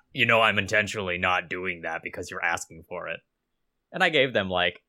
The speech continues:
a, a serious answer about, like, the YouTube algorithm and why I do that. And then they proceeded to, like, continue to crap on me for doing it. And I'm like, "Okay, well, just so you know,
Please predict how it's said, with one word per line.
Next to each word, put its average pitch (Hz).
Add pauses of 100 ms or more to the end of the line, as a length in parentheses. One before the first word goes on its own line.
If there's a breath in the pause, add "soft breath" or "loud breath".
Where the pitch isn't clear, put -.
(240)
a, 135
a 131
serious 95
answer 90
about, 87
like, 87
the 95
YouTube 90
algorithm 82
and 82
why 80
I 80
do -
that. 80 (680)
And 90 (360)
then 95
they 87
proceeded 87 (180)
to, 85
like, 80 (580)
continue 90
to 85
crap 85
on 85
me 82
for 90
doing 82
it. 80
And 82
I'm 80
like, 82 (520)
"Okay, 87 (120)
well, 110
just 226
so 277
you 185
know, 82